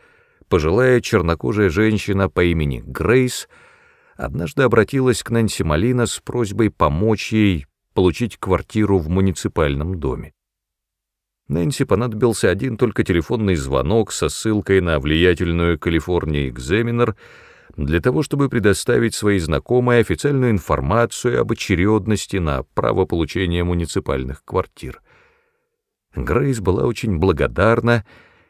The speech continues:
и пообещала, что если когда-нибудь сможет вернуть услугу, то с радостью поможет.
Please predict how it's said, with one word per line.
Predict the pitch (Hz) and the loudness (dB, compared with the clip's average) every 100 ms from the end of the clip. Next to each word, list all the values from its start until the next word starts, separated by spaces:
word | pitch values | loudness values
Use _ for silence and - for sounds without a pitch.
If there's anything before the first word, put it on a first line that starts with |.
| _ - | _ -10
и | 64 62 64 | -6 -6 0
пообещала, | 80 73 67 - 110 110 110 104 | 2 2 0 -2 2 4 4 2
что | - 62 | -2 -6
если | 65 120 - 113 | -6 -6 -4 0
когда-нибудь | 87 69 107 104 101 90 | 0 2 4 4 2 0
сможет | - 113 101 85 | -2 -4 -4 -2
вернуть | 85 85 85 113 113 | -2 0 0 0 -2
услугу, | 107 - 113 113 104 110 - _ _ _ - | -4 -2 0 2 2 0 0 _ _ _ -6
то | 76 - | -4 -2
с | - - | -6 0
радостью | 95 87 80 78 - 85 | 4 4 2 -2 -6 -4
поможет. | 95 69 53 - - | -4 -6 -8 -14 -20